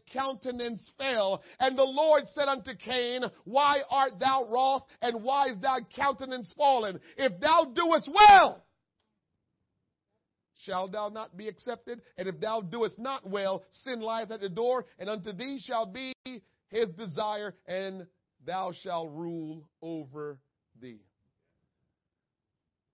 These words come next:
That's all, that, that scripture always stick in my mind because Cain missed the grace of God.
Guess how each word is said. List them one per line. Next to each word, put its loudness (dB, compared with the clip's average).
That's -12
all, -6
that, -8
that -8
scripture -12
always -8
stick -18
in -18
my -16
mind -16
because -8
Cain -12
missed -14
the -14
grace -16
of -20
God. -14